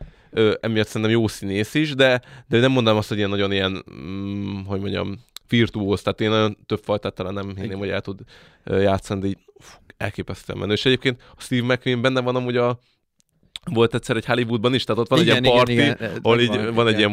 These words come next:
Speaker 1: monológ, amit ott elmond, és nem is tudom, már ki játszott ott el, de nagyon-nagyon rossz volt a casting, arra emlékszem, hogy
Speaker 2: Igen, valami.
Speaker 1: egyáltalán nem sikerült áthozni azt a coolságot, tehát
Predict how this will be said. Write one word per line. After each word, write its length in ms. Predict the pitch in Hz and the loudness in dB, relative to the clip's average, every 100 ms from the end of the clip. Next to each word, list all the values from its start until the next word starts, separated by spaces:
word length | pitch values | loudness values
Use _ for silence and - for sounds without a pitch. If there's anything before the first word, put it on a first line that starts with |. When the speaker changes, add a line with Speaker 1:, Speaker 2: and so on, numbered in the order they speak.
| 110 | 4
Speaker 1:
monológ, 260 | 107 98 101 | 4 4 2
amit 200 | 98 101 | -2 -4
ott 160 | 101 | -2
elmond, 320 | 104 101 98 98 | 0 0 0 -4
és 160 | 95 | -6
nem 140 | 104 98 | -8 -10
is 120 | - | -8
tudom, 160 | 98 | -8
már 100 | 95 | -8
ki 140 | 95 110 | -10 -10
játszott 380 | - - - 95 | -12 -14 -14 -12
ott 300 | 95 _ - - | -14 _ -20 -12
el, 200 | - 92 | -6 -2
de 120 | 101 | -2
nagyon-nagyon 440 | 101 110 98 92 90 | 0 -2 -2 -6 -6
rossz 180 | 104 - | -8 -8
volt 160 | - | -14
a 40 | - | -10
casting, 400 | - - 107 - | -12 -12 -12 -8
arra 140 | - | -8
emlékszem, 400 | - 107 - 107 | -8 -12 -12 -10
hogy 160 | 107 104 | -6 -6
Speaker 2:
Igen, 220 | 101 101 | -6 -8
valami. 220 | 104 101 | -6 2
Speaker 1:
egyáltalán 520 | 110 117 113 110 117 | 2 6 6 6 4
nem 80 | 113 | 2
sikerült 460 | 113 110 113 110 107 | 0 2 2 2 2
áthozni 420 | 107 110 120 110 | 2 2 -2 0
azt 160 | 104 - | -2 -2
a 40 | |
coolságot, 760 | - 110 101 - 101 104 104 - | -6 0 0 0 -2 0 -2 -2
tehát 160 | 107 | -4